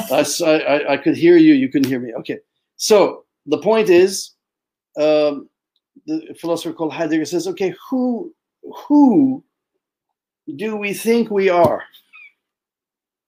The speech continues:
Who do human beings think we are that we can demand or we can ask or we,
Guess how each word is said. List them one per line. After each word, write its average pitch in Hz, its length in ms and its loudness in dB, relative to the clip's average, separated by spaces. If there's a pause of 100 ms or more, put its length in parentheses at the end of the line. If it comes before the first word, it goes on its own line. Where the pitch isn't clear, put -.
(580)
Who 233 320 -2
do 170 180 0
human 190 400 -2
beings 147 580 2
think 196 360 -4
we 156 180 0
are 139 560 -2 (800)
that 156 160 0
we 160 440 2 (220)
can 165 200 -2
demand 156 680 2
or 139 160 -6
we 139 100 -4
can 139 180 -8
ask 143 540 -6
or 123 120 -8
we, 131 400 -6